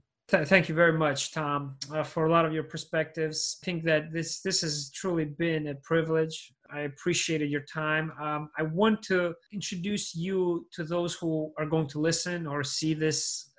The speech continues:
uh, discussion of ours, and, uh, want, want you to tell us what your escapes are or what activities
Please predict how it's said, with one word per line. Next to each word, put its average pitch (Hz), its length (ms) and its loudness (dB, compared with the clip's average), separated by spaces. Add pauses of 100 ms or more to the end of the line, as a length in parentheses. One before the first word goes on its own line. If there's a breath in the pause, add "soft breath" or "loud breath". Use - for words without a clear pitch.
(100)
uh, - 300 -18
discussion 147 560 0
of 143 80 -2
ours, 139 460 0
and, 139 280 -6
uh, 143 220 -4 (640 loud breath)
want, 160 440 4 (320)
want 185 380 0
you 208 140 8
to 175 260 0
tell 214 240 10
us 180 200 6
what 202 260 6
your 202 140 4
escapes - 800 -2
are 175 380 2
or 151 320 0 (160)
what 196 320 0
activities 175 960 0